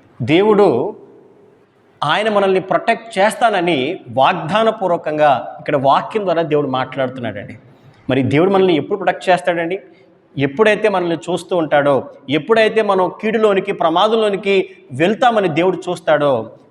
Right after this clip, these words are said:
వెంటనే his protecting hands, దేవుని యొక్క దక్షిణ హస్త బలము మనల్ని సంరక్షిస్తుంది, మనల్ని కాపాడుతుంది. హల్లెలూయా, హల్లెలూయా.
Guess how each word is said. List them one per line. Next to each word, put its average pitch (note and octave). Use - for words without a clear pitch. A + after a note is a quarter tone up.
వెంటనే D#3
his F3+
protecting G3+
hands, F3
దేవుని G3+
యొక్క F#3
దక్షిణ E3
హస్త -
బలము D3+
మనల్ని C#3+
సంరక్షిస్తుంది, C#3+
మనల్ని B2+
కాపాడుతుంది. C#3
హల్లెలూయా, C#3
హల్లెలూయా. G3